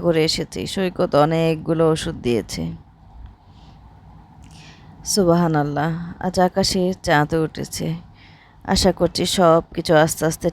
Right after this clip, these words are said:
ঠিক হয়ে যাবে। যিনি ভেঙেছেন তিনি আবার নতুন করে সব কিছু গড়ে দেবেন। পরম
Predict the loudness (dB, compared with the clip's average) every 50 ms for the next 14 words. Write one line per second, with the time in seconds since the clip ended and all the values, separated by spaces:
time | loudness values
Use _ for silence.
0 | -4 -4 -6 -4 -2 0 0 2 2 2 2 0 2 0 0 -2 -4 -6 -8 -14
1 | -20 -20 _ _ -20 -20 -20 -20 -20 _ -20 -20 -20 -20 -20 -20 -14 -10 -8 0
2 | 2 4 4 4 4 4 4 4 4 6 6 4 4 4 2 0 0 0 0 -2
3 | -2 0 0 0 0 2 2 2 4 4 4 4 4 4 0 2 2 0 0 0
4 | 2 2 4 4 4 2 2 0 0 0 -2 -8 -12 -8 -6 -6 -2 2 2 4
5 | 4 4 2 0 0 0 0 -2 -2 -4 -6 -10 -12 -16 -20 -20 -20 _ _ _
6 | _ _ _ _ _ _ _ _ _ _ _ -20 _ -20 -20 -20 -20 -20 -20 -20
7 | -20 -20 -20 -10 _ 4 6 8 8 8 4 2